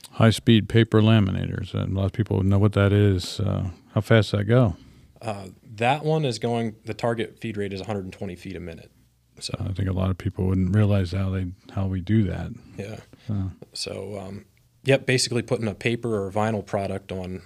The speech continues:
Speaker 2: on a wood board. So M D F, plywood, whatever, whatever they wanna run through.
Speaker 1: Right.
Speaker 2: So.
Speaker 1: And you're remaking the whole infeed and stacker system on the outfeed.
Speaker 2: Yep, yep. So basically we're reconditioning the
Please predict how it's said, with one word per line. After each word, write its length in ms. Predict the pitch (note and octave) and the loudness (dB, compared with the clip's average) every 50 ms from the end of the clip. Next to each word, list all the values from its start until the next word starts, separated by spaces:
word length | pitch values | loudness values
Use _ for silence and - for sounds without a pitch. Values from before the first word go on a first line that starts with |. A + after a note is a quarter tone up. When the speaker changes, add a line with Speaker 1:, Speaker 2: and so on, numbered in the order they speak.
| - - | -12 -12
Speaker 2:
on 140 | G2 F2+ | -10 -10
a 160 | F#2 F2+ F2+ - - - _ _ _ - | -10 -12 -14 -16 -18 -20 _ _ _ -8
wood 320 | G#2 G#2 G#2 G2+ G2+ - - - - - - - - - | -4 -4 -4 -4 -4 -10 -18 -20 -20 -20 -20 -20 -14 -10
board. 320 | G#2+ G2+ G2+ G2 F#2 E2+ - _ _ - | -8 -6 -6 -8 -8 -12 -16 _ _ -14
So 180 | - F#2+ F#2 | -12 -12 -8
M 140 | G2+ G#2+ G#2 | -6 -6 -6
D 160 | F#2+ F#2 F#2+ | -6 -8 -8
F, 200 | F#2+ F#2+ - - _ _ - _ _ _ _ _ _ | -10 -10 -12 -14 _ _ -20 _ _ _ _ _ _
plywood, 460 | - - G2+ G2 G2 F#2+ F#2+ - - - | -8 -8 -6 -6 -6 -8 -10 -10 -12 -14
whatever, 360 | F#2+ F#2+ G2+ F#2+ F2+ F#2 F2+ - _ | -12 -10 -10 -10 -10 -12 -14 -14 _
whatever 240 | G2 G2 G2+ G#2 G2+ | -16 -14 -14 -12 -12
they 80 | F#2+ F#2 | -12 -12
wanna 160 | F#2+ G2 G2 | -12 -12 -12
run 200 | F#2+ F#2+ F#2 G#2+ | -12 -12 -12 -12
through. 200 | - G2+ A#2 G#2+ | -12 -10 -6 -4
Speaker 1:
Right. 240 | G2+ G2 F#2 F#2 F#2+ | -2 -2 -2 -2 -4
Speaker 2:
So. 280 | - - - G#2 G#2+ A2 - _ _ _ - - - _ _ _ _ _ _ - - | -8 -14 -14 -14 -16 -16 -18 _ _ _ -20 -20 -20 _ _ _ _ _ _ -2 0
Speaker 1:
And 80 | G#2+ | 2
you're 120 | G#2 G#2 G#2 | 4 6 6
remaking 580 | G#2+ G#2+ G2+ G2+ G#2 G2+ F#2 - G2 G2 G2 | 6 6 6 6 6 4 2 2 2 2 4
the 160 | G2 G2 G2 F#2 | 4 4 4 4
whole 200 | G2 G2+ G2 F#2+ | 4 4 4 4
infeed 640 | G2+ G#2 G2 - - G#2 G2+ G2+ G2+ G2+ G#2 F#2+ | 4 4 4 2 2 2 4 4 6 4 4 2
and 440 | G2 F#2+ F#2+ F#2+ F#2+ F#2+ F#2+ F2+ F2 - - _ _ _ | 2 2 2 2 0 0 -2 -4 -6 -10 -18 _ _ _
stacker 560 | - - - - - G2+ G2 G2 - - G2 F#2 | -16 -16 -8 -4 -2 0 0 0 0 -2 -4 -4
system 320 | - - G#2 - - G#2 | -2 -4 -4 -2 2 2
on 60 | G2+ | 2
the 100 | G2 F#2+ | 4 4
outfeed. 560 | G2 G2 F#2+ F2+ - - F#2+ F#2 F#2 F#2+ F2+ E2+ - - - _ | 4 2 2 0 -2 -2 0 0 0 -2 -2 -6 -10 -18 -14 _
Speaker 2:
Yep, 300 | A2 A2+ G#2+ G2+ - - - - - | 0 0 2 0 -2 -6 -16 -16 -8
yep. 220 | - G#2+ G#2 - - | -8 -8 -8 -6 -6
So 340 | - - G#2 G2 G2 G2 - - - _ | -4 -4 -4 -4 -4 -8 -12 -16 -6 _
basically 480 | A#2 B2 B2+ - B2+ A2+ - A#2+ A2+ | 0 2 2 2 -2 -2 -2 -4 -2
we're 140 | G#2+ G#2 G#2 | -2 -2 -2
reconditioning 880 | G2 A#2 C3+ C3+ - B2 A2 A#2 A#2+ A#2+ - C3 B2+ B2+ B2 A#2+ A#2 A2 | 0 -2 -2 -2 -2 -4 -2 0 -2 -2 -2 -2 -2 0 0 0 -2 -2
the 460 | G#2 G#2 G#2 G2+ G2 G2 F#2+ G2+ G2 | -4 -4 -4 -4 -4 -6 -6 -8 -10